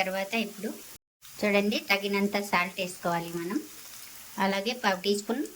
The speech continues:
పసుపు వేసుకోవాలి. అలాగే పావు టీ స్పూన్ ధనియా పౌడర్ వేసుకోవాలి. అలాగే ఒక చిటికెడు జీరా పౌడర్, అలాగే పావు టీ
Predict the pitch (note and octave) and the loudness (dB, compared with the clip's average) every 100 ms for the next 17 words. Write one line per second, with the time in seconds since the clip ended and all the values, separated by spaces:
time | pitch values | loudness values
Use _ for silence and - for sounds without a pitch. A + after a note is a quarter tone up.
0 | - - - G3+ - F3+ - - D#3+ D#3+ | -14 -2 0 0 0 -4 -6 -8 -6 -6
1 | G3+ - - - - - - - - - | -8 -12 -16 -18 -18 -18 -18 -18 -16 -10
2 | - G3 G3+ G3+ A#3 G#3+ G3 G3+ G#3 - | 2 6 6 4 2 2 2 2 0 0
3 | A3 A3+ G3 F#3+ G3+ G#3 F#3+ F3 E3 - | 2 2 2 -2 -2 -2 -2 -4 -8 -8
4 | D#3 D3+ D#3 - - - - - - - | -6 -6 -6 -8 -12 -18 -18 -18 -12 -2
5 | F3+ F3+ G3+ C4+ A3+ G#3 G#3+ G3+ - A3 | 0 2 0 -2 -2 -2 0 0 0 0
6 | A#3+ A4 G#3+ G3+ G3+ G3 E3 C3+ C3 - | 0 -2 2 4 4 4 -2 -4 -6 -10
7 | - - - - - - - - - - | -18 -20 -20 -18 -18 -20 -20 -18 -16 -4
8 | - G3 G3 A3 A3+ F#3+ F#3 | 2 4 4 2 4 4 4